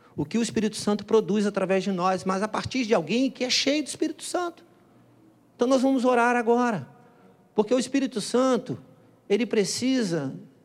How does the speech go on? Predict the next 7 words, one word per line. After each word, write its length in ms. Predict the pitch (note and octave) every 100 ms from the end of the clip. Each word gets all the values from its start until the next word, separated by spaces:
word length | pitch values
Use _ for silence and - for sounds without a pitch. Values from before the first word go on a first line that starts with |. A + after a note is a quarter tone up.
| _ _ _ _ _ -
é, 180 | F#3+ G3+
não 200 | B3 C#4
somente 680 | C4+ A3+ C4 C4+ - A3+ -
nos 300 | G3+ A#3 B3
encher. 600 | B3 - - B3+ B3+ D#3+ - - - _ _ _ -
Caso 280 | C#4 A#3+
você 440 | A#3 A3+ B3+ A#3